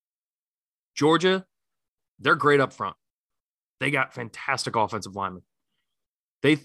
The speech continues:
uh, in my opinion, easily could have wore, won the Joe Moore Award, which goes to the best offensive line in college football. That went to Michigan.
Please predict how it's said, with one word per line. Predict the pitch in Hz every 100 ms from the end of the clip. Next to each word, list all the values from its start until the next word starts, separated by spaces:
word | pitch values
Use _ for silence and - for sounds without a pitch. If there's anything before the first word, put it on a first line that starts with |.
| -
uh, | 131
in | 127 131
my | 131 139
opinion, | 139 135 123 113 _ _ _ -
easily | 175 165 165
could | 156 151
have | 123
wore, | 131 123 117 -
won | 139 139 127
the | 113
Joe | 127 120
Moore | 117 113
Award, | 101 98 95 - _ _ _ _ _ _ _ -
which | 139 -
goes | 147 139 135
to | 139
the | 117
best | 107 120 -
offensive | 120 113 110 107
line | 104 101
in |
college | 107 101 -
football. | 135 90
That | 107 120
went | 139
to | 160
Michigan. | 185 -